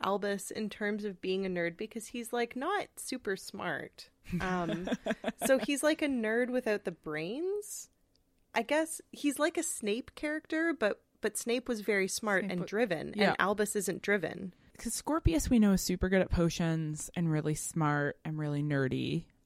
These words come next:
Speaker 2: Um,
Speaker 1: Mm-hmm.
Speaker 2: and Albus is just kind of an outcast.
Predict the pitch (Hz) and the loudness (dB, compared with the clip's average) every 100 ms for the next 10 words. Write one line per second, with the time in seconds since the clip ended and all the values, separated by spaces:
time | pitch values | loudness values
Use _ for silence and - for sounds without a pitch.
0 | _ 175 156 139 143 160 233 190 180 180 | _ 0 2 2 0 -2 -2 -6 -4 -4
1 | - 190 220 247 - 247 - 196 175 - | 2 2 6 6 4 -4 0 0 0 -4
2 | - 190 175 170 160 _ 135 - - - | -4 0 2 0 -4 _ -2 -2 -12 -14
3 | - - - - | -14 -14 -16 -16